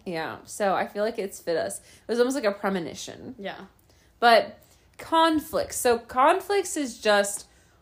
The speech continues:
Speaker 1: when basically, like, there's a disagreement.
Speaker 2: Yeah.
Speaker 1: And it can lead to, like, a fight or an altercation of some
Speaker 2: I mean,
Speaker 1: sort.
Speaker 2: I have them all the time, so.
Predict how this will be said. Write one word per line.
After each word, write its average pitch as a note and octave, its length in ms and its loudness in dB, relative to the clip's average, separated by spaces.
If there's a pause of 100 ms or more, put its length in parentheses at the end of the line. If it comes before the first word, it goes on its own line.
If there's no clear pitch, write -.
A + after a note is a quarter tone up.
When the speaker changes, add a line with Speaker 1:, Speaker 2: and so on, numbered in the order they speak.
Speaker 1:
when A3 520 2
basically, F4 460 2
like, B3+ 140 2
there's G#3+ 240 0
a G#3 120 -4
disagreement. F#3+ 760 -8 (260)
Speaker 2:
Yeah. - 220 -4
Speaker 1:
And G#3+ 100 0
it A3+ 60 0
can B3 140 0
lead A3 160 0
to, - 100 -6
like, C4 180 0
a B3 80 2
fight F#3+ 600 0
or F#3+ 160 0
an G3 180 -2
altercation F#3+ 580 -6
of G#3 100 -10
some A#3 140 -4
Speaker 2:
I - 40 -4
mean, G3 100 -2
Speaker 1:
sort. A#3+ 380 -2 (260)
Speaker 2:
I F#3 80 -6
have G#3 160 -4
them F#3+ 120 -4
all E3+ 120 -6
the D#3+ 60 -10
time, E3 280 -14
so. - 340 -14